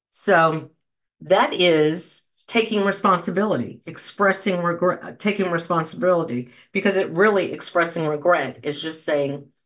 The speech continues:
"I'm sorry." And a lot of people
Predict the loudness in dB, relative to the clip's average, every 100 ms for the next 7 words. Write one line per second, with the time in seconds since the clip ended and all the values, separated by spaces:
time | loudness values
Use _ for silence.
0 | _ -2 -2 -2 -6 -6 -8 -12 _ _
1 | _ _ _ _ _ _ _ _ _ _
2 | _ _ _ _ _ _ _ _ _ 0
3 | 2 4 2 0 -4 -6 -6 -6 -10